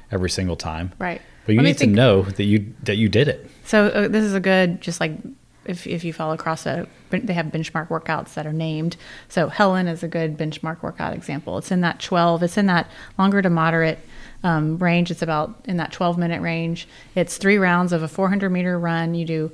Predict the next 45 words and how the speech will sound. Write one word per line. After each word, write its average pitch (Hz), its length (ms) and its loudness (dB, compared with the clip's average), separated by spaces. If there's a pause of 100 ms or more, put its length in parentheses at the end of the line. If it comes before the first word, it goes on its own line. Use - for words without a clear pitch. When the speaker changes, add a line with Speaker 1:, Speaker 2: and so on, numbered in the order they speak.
(400)
Speaker 2:
twenty-one 196 420 0
kettlebell 175 440 -2
swings 165 400 -6
and 160 100 -4
twelve 151 320 -6
pull-ups - 480 -8
repeated - 380 -8
three 156 160 -8
times. - 440 -6
Speaker 1:
Mm-hmm. 87 140 -4 (300)
Speaker 2:
So 180 240 4
what 220 200 2
this 262 160 2
would 190 120 0
look 185 160 0
like 170 180 0
with 165 140 -6
some 170 180 -4
intensity 170 540 -2
is 165 260 2
you, 165 340 0
you 180 80 0
take 196 200 0
off 190 160 0
on 202 100 2
your 185 120 0
run. 160 200 0
You're 175 80 2
not 190 260 2
sprinting 220 460 0
your 170 120 0
four 175 160 -4
hundred 175 260 -2
meter 165 240 -4
run 160 340 -2
because 170 260 -4
you 170 60 -2
know 170 180 0
that 170 120 -2
you 175 80 -2
have 170 160 -4
some 170 160 -4
work 160 180 -4
to - 100 -10
do, 160 240 -4